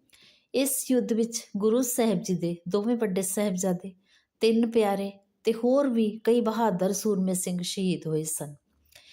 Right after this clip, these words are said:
ਇਹਨਾਂ ਵਿੱਚੋਂ ਕੁਝ ਸਿੰਘਾਂ ਦਾ ਸੰਸਕਾਰ ਨੌ ਪੋਹ ਦੀ ਰਾਤ ਨੂੰ ਬੀਬੀ ਸ਼ਰਨ ਕੌਰ ਜੀ ਨੇ ਕੀਤਾ। ਇਸ ਗੁਰਸਿੱਖ ਬੀਬੀ ਦਾ ਜ਼ਿਕਰ ਇਤਿਹਾਸ ਕਰਦਾ ਹੈ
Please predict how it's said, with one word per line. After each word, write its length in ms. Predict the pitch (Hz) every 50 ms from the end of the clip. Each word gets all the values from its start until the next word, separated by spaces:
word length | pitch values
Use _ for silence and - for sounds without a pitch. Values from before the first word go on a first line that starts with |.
| - - - - _ _ _ -
ਇਹਨਾਂ 260 | 254 254 262 294 294
ਵਿੱਚੋਂ 400 | 269 262 233 240 - 220 208 202 - _ _ -
ਕੁਝ 220 | 254 269 247 294
ਸਿੰਘਾਂ 400 | 285 - - 262 226 214 220 208
ਦਾ 140 | 202 190 190
ਸੰਸਕਾਰ 680 | 185 - - 180 180 - - - 180 165 156 156 160 - - _ _ _ -
ਨੌ 280 | 196 202 214 214 233 247
ਪੋਹ 260 | 240 - 240 233 240
ਦੀ 200 | 233 247 240 220
ਰਾਤ 300 | 190 170 160 - - 170
ਨੂੰ 180 | 170 165 170 - _ _ _ _ _ _ -
ਬੀਬੀ 260 | 214 226 202 208 240
ਸ਼ਰਨ 460 | 220 226 - 233 208 208 214 233 233
ਕੌਰ 200 | 233 240 220 208
ਜੀ 180 | 196 180 185 202
ਨੇ 140 | 196 196 196
ਕੀਤਾ। 380 | 190 - 196 202 - - 208 - - _ _ _ _ _ _ _ _ _ _ _ _ _ _ _ _ -
ਇਸ 260 | 262 285 277 - 277
ਗੁਰਸਿੱਖ 600 | 220 233 233 233 220 226 - - 285 277 - -
ਬੀਬੀ 320 | 240 214 214 185 170 196 208
ਦਾ 120 | 190 196
ਜ਼ਿਕਰ 340 | 185 180 185 175 175 185 180
ਇਤਿਹਾਸ 480 | 185 185 185 196 202 190 175 170 - -
ਕਰਦਾ 380 | - 190 180 175 - 208 214
ਹੈ 220 | 208 196 175 151